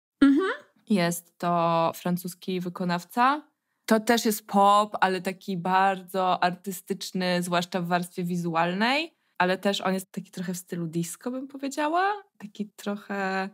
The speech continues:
Speaker 2: też jest taka muza dosyć taneczna. Ale jednocześnie piękny, piękny głos i też dużo smutnych tekstów. Natomiast taki,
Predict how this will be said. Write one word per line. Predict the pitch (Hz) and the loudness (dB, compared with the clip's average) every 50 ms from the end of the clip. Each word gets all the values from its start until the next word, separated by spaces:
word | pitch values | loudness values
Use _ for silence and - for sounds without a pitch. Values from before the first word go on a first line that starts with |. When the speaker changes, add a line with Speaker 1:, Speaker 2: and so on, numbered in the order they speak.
| _ _ - - | _ _ -2 0
Speaker 2:
też | 269 262 - | 0 2 2
jest | 247 220 | -2 -4
taka | 233 214 - 208 | -4 -2 0 0
muza | 202 202 202 196 185 | 0 0 0 -2 -2
dosyć | 175 180 180 - - - | -2 -4 -8 -12 -14 -20
taneczna. | - - 170 160 147 147 143 - - - - - - - _ _ _ _ _ | -14 -10 -8 -8 -8 -8 -10 -10 -14 -12 -12 -14 -14 -16 _ _ _ _ _
Ale | - 151 190 214 214 214 214 208 214 214 208 208 202 - - _ _ _ - | 2 4 4 6 6 6 4 4 4 2 2 0 -2 -6 -12 _ _ _ -6
jednocześnie | 220 196 196 196 196 208 208 - 214 202 | -4 -4 -4 -4 -4 -6 -4 -2 -4 -2
piękny, | 208 208 208 202 202 202 202 208 - 202 | 0 0 0 0 0 0 -2 -4 -6 -6
piękny | 196 - 196 190 190 180 202 185 | -4 -4 -6 -6 -6 -6 -8 -6
głos | 180 190 185 180 180 180 175 175 175 175 175 - - - - | -4 -2 -2 0 2 2 2 0 0 -2 -4 -8 -14 -16 -10
i | - 180 175 170 170 165 165 165 165 165 165 165 170 170 - | -8 -6 -4 -4 -4 -4 -4 -6 -6 -6 -6 -6 -8 -8 -8
też | - 170 170 170 - - - - _ | -8 -8 -8 -10 -12 -16 -18 -14 _
dużo | - 180 170 180 | -8 -6 -6 -6
smutnych | 180 - - 190 190 190 - 196 180 175 | -6 -6 -6 -6 -6 -8 -8 -10 -10 -8
tekstów. | 185 180 175 170 - - - - - 170 165 165 165 160 160 165 165 170 - _ _ _ _ _ | -6 -8 -8 -8 -10 -14 -16 -10 -8 -6 -4 -4 -4 -4 -6 -6 -8 -10 -14 _ _ _ _ _
Natomiast | - 180 175 170 170 - 170 165 165 165 - - | -6 -6 -6 -6 -6 -6 -6 -6 -6 -8 -8 -10
taki, | 175 175 - - 175 165 160 156 156 156 156 156 156 151 135 | -10 -10 -8 -8 -6 -6 -6 -6 -6 -8 -8 -8 -10 -10 -12